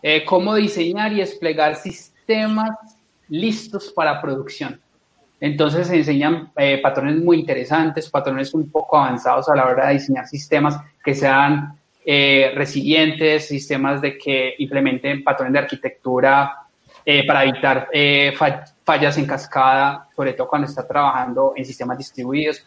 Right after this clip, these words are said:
Bueno, hablan de cosas muy interesantes y de buenas prácticas a la hora de desarrollar software. Entonces me parece súper interesante.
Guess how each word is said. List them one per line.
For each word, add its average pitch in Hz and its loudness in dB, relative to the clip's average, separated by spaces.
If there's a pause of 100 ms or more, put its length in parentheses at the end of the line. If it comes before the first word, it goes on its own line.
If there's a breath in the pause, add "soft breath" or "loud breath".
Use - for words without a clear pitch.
(100)
Bueno, 160 2 (400)
hablan 180 4
de 185 2
cosas 165 4
muy 190 4
interesantes 185 2
y 151 0
de 147 2
buenas 139 -2
prácticas - -2 (640)
a 143 4
la 143 6
hora 135 6
de 151 4
desarrollar 135 -2
software. 175 -4 (160)
Entonces 131 -6
me 160 2
parece 143 -4
súper 143 -6
interesante. 123 -8